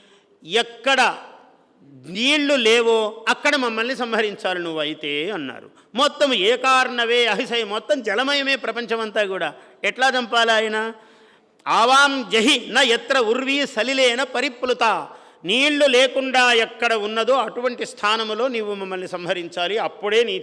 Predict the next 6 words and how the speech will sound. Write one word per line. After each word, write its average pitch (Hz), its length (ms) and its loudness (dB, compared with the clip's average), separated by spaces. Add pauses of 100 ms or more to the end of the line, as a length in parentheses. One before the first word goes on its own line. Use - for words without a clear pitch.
చేత 185 120 -8 (120)
చంపబడతామన్నారు. 147 1160 -10 (680)
అంటే 160 420 -6
ఏమర్థము 175 680 -6
నీళ్లు 170 340 -6
లేని 170 280 -8